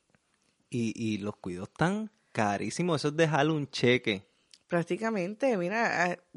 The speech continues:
Speaker 2: de verdad que, que doscientos y pico, cuando yo chequeé pa-,
Speaker 1: Semanal.
Speaker 2: para semanal.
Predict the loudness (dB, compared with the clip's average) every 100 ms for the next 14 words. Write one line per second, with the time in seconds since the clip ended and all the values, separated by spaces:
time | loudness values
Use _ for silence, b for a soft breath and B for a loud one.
0 | -20 -8 2 4 6 4 2 2 2 0
1 | 0 0 2 2 2 2 2 0 0 -2
2 | -2 -4 -4 -2 2 2 0 -2 -2 -2
3 | 2 4 4 6 4 2 -4 _ _ -6
4 | -4 0 0 0 0 0 -4